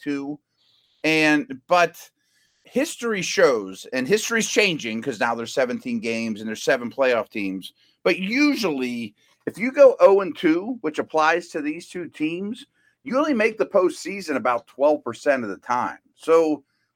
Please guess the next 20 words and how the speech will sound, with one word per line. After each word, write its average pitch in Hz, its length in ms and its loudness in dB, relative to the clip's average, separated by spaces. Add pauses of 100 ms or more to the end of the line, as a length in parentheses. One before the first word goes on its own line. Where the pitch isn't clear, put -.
maybe 233 360 -4
that - 240 -2
bumps 143 300 -2
to 135 100 -6
fifteen 143 580 -4
this 120 180 -8
year 127 220 0
in 117 60 -2
the 117 80 -4
new 117 160 -4
format 113 500 0
or 104 100 -6
something, 120 320 -6
but 120 140 -8
still, 247 400 4
it's - 220 -6
very, 196 460 -4
very 160 380 -4
low. 117 540 0
So 156 420 0